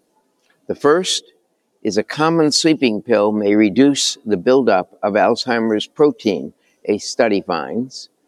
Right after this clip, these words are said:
That is our fake longevity study of the week. It's not a Roizen rule for a younger you, yet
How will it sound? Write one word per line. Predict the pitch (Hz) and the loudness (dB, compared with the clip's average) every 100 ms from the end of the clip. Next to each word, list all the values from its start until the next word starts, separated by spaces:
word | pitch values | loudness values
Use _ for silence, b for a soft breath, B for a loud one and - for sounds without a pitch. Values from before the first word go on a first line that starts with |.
| _ _ _ _ _ - | _ _ _ _ _ -8
That | 107 90 117 127 95 - _ _ _ | -6 -2 0 -2 -4 -10 _ _ _
is | 117 110 101 107 | 0 2 2 2
our | 107 101 92 87 95 95 - _ _ - _ | 2 4 2 0 -2 -4 -8 _ _ -20 _
fake | 202 165 98 - - _ - | 0 0 -2 -8 -20 _ -6
longevity | 107 107 101 120 110 98 92 | -4 -4 0 0 0 -2 -4
study | - - 113 101 | -4 -2 0 2
of | 92 | 2
the | 90 | 0
week. | 92 131 156 - - _ _ | 2 2 0 -4 -20 _ _
It's | 117 113 - | 0 0 -2
not | 107 107 | -4 -2
a | 101 | 0
Roizen | 98 107 110 95 98 | 2 2 0 -2 -6
rule | 92 110 101 | -2 0 0
for | 95 92 | -2 -2
a | 90 | 0
younger | 98 104 95 98 | 0 0 0 0
you, | 98 117 143 147 - _ _ _ | 2 2 2 0 -6 _ _ _
yet | 104 101 117 80 - | -4 0 0 -2 -10